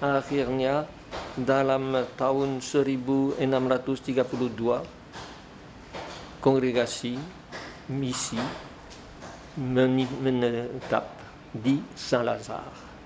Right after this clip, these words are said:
Dan dari situ disebut Lazarist.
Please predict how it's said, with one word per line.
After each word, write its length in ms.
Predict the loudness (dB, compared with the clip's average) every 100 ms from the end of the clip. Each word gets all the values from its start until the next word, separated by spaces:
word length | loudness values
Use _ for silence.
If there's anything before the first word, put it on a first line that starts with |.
| -18 -18 -18 -18 -18 -18 -14
Dan 320 | 2 4 4 0 -8 -14 -16 -14 -8
dari 320 | 0 2 2
situ 400 | 0 -6 -2 -2 0 -2
disebut 460 | -2 0 0 0 -2 -8 -10 -10 -10 -12 -14 -16 -4 4
Lazarist. 1120 | 6 6 4 -2 -2 -8 -10 -10 -12 -14